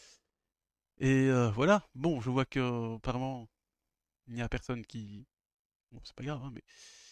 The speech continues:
il y a... Je me trompe de page, c'est pas grave. Euh, voilà, merci, au revoir.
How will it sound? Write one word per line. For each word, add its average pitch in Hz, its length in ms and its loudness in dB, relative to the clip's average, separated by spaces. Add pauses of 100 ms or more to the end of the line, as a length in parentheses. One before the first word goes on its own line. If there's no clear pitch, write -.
(340)
il 135 100 -4
y - 20 -6
a... - 40 -8 (260)
Je - 120 -12
me 104 80 -12
trompe 107 200 -14
de 101 60 -12
page, 113 360 -12
c'est - 140 -20
pas 107 100 -12
grave. 117 240 -14
Euh, - 920 -20 (800)
voilà, 90 180 -18 (140)
merci, - 300 -18 (240)
au - 60 -20
revoir. 113 220 -16